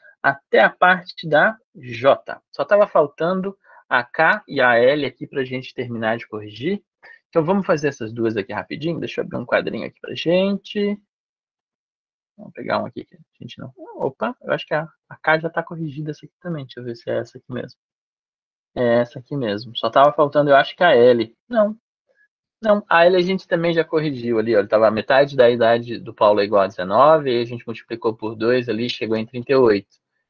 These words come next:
Quer ver como tá aqui na próxima? Não, mas tá em algum, ó, exatamente aqui, a idade do Paulo, ó, a metade dele é igual a dezenove e o dobro é trinta e oito. Tá certo, então. Vamos ver aqui a próxima página.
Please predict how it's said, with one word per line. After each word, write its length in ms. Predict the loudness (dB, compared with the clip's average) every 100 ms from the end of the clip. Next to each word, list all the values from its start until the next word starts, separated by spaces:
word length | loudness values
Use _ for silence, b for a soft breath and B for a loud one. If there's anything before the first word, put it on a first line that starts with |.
| _
Quer 160 | -12 -8
ver 120 | -6
como 180 | -8 -8
tá 80 |
aqui 160 | -12 -10
na 80 | -10
próxima? 540 | 0 0 0 -4 -10 -10 _ _ -16 -16 _ -14
Não, 360 | -8 -6 -6
mas 160 | -8 -4
tá 180 | 0 2
em 60 |
algum, 200 | 2 0
ó, 280 | 2 4 2
exatamente 560 | -2 -6 -2 -2 -4 -8
aqui, 160 | -10
a 40 | -6
idade 320 | -2 -2 -2
do 100 | -6
Paulo, 480 | 2 4 6 4 -4 _ -6
ó, 60 | -4
a 20 |
metade 400 | -4 -2 -2 -2
dele 220 | -4 -4
é 20 |
igual 320 | 0 2 0
a 20 | -4 _
dezenove 800 | -8 -2 0 2 2 0 -8 -10 _ _ _ _
e 600 | -6 -2 0 -2 -2 -2
o 100 | -2
dobro 320 | 0 0 2 0
é 60 |
trinta 320 | -4 -10 -10 -2
e 40 |
oito. 300 | -2 -2 -6 -4
Tá 140 | -4
certo, 500 | -4 -2 0 -2 -18
então. 160 | -20 -20 _ _
Vamos 240 | -6 -4 -2
ver 100 | -2
aqui 140 | -2
a 60 | -4
próxima 460 | 2 2 0 -10
página. 840 | -2 2 4 2 0 -2 -2 -4